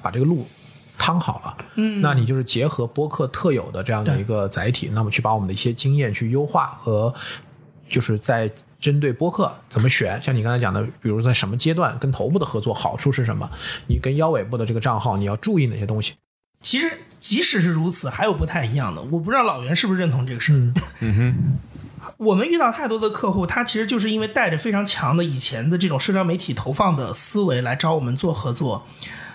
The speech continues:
Speaker 2: 他上来会先问我们问题：苹果跟小宇宙哪个更好啊？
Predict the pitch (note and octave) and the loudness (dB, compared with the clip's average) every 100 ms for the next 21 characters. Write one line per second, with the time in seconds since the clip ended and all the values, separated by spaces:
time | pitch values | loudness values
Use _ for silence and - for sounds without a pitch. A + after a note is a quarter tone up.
0 | - - - - D4 F#4 B3 G#3+ A#3+ B3+ | -18 -20 -18 -4 0 2 2 2 0 -2
1 | C4 B3 E3+ F#3+ F3+ D#3 D#3 B3 E4 G#3+ | 0 2 2 2 0 -2 0 0 2 0
2 | A#3 A#3+ F#3+ G3+ D#3 B2+ G#3 F#3+ G#2 G2 | 0 0 2 2 0 0 0 0 -2 -4
3 | - | -8